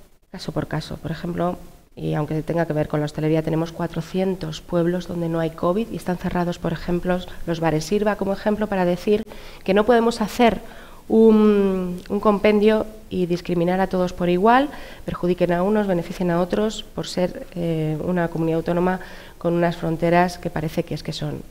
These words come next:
insalvables. Lo que tenemos que hacer es tener esos criterios técnicos y saber que van a, que no van a perjudicar en esta situación del covid y ser muy responsables cuando se toma una medida restrictiva.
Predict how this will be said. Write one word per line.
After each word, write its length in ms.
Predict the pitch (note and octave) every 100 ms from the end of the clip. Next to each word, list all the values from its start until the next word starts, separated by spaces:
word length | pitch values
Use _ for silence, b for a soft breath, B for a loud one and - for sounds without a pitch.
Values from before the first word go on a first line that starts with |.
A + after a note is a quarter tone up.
| -
insalvables. 720 | D3+ C#3+ C#3 C3+ C#3+ D#3 - B B B B B
Lo 100 | -
que 80 | F#3
tenemos 220 | F3+ G3
que 80 | G3
hacer 240 | F#3 F#3+ F3+
es 200 | F#3 F#3
tener 200 | F3+ F3+
esos 180 | F3+ E3+
criterios 540 | E3+ F3 E3 D#3+ D#3+
técnicos 680 | - F#3 F#3 F#3+ F#3+ A3 A3 B B B
y 80 | -
saber 480 | - F3 E3 G3+ B3 - -
que 120 | D#3+
van 220 | D#3 D#3+
a, 140 | E3+ E3+ -
que 100 | -
no 120 | E3+
van 140 | F3+ E3+
a 60 |
perjudicar 720 | D#3 D#3 - D#3 D#3 E3+ F#3 - -
en 80 |
esta 200 | E3 -
situación 420 | D#3 D3 D3 D#3 C#3
del 100 | -
covid 280 | C3 - - -
y 80 | F3+
ser 240 | - G3
muy 120 | G3 G3
responsables 640 | F3+ F3 D#3+ F#3 E3 D#3
cuando 200 | E3 D#3+
se 80 | D#3+
toma 160 | E3
una 100 | E3+
medida 240 | E3 D#3+ D#3+
restrictiva. 520 | D#3+ - D#3 D3+ -